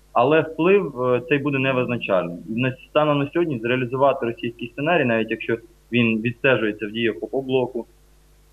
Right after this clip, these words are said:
теж буде доволі важко. А тому це осторога, яка проголошена з вуст, е, керівника парламенту. Але, е, теж, е, я би на сьогоднішній день дуже серйозно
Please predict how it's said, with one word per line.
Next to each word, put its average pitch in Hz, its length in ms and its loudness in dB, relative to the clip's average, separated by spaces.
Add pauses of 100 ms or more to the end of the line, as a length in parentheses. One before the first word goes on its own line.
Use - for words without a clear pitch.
(280)
теж 147 200 4
буде 131 180 -2
доволі 127 240 0
важко. 101 340 0 (340)
А 117 80 -4
тому 175 480 -2 (100)
це 156 200 6
осторога, 139 880 -2
яка 113 340 2
проголошена 117 580 -4
з 104 60 -14
вуст, 117 340 -6
е, 110 340 0 (240)
керівника 120 360 0
парламенту. 104 500 2 (580)
Але, 156 640 6
е, 120 440 -2 (120)
теж, 151 220 4
е, 117 360 -2 (100)
я 110 260 0
би 123 160 0
на 120 100 -2
сьогоднішній 123 380 -8
день 120 420 -2 (140)
дуже 131 280 0
серйозно 127 440 0